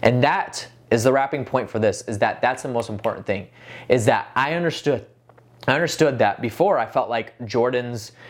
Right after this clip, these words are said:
and, you know, that nice t-shirt or whatever, like, and that, like, s-, slick hat or whatever,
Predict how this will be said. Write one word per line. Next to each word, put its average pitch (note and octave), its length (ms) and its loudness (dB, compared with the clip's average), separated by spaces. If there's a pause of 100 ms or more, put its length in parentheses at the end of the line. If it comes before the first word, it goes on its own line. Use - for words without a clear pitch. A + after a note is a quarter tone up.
(160)
and, A2 600 0 (220)
you A#2 100 2
know, A2 140 2
that A2+ 240 0
nice A#2 480 -2 (160)
t-shirt A#2+ 500 2
or G#2+ 140 2
whatever, A#2+ 480 0
like, A2 340 -2
and A2 160 -6
that, A2 240 -2 (540)
like, G2+ 240 0 (180)
s-, - 320 -6 (140)
slick - 320 2
hat A2+ 320 0
or A#2 40 4
whatever, A2+ 420 0